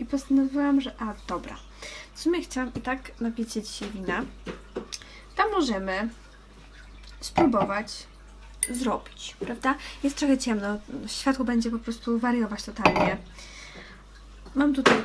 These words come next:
cukier. Według internetu można skorzystać z cytryny.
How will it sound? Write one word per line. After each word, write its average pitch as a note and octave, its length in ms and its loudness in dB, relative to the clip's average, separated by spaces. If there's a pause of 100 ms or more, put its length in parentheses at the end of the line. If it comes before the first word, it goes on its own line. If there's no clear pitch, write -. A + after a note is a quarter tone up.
cukier. D4 520 2 (1500)
Według C4 340 2
internetu C4 1000 4 (360)
można A#3 220 -2
skorzystać A#3 520 -4
z - 60 -10
cytryny. D4+ 560 6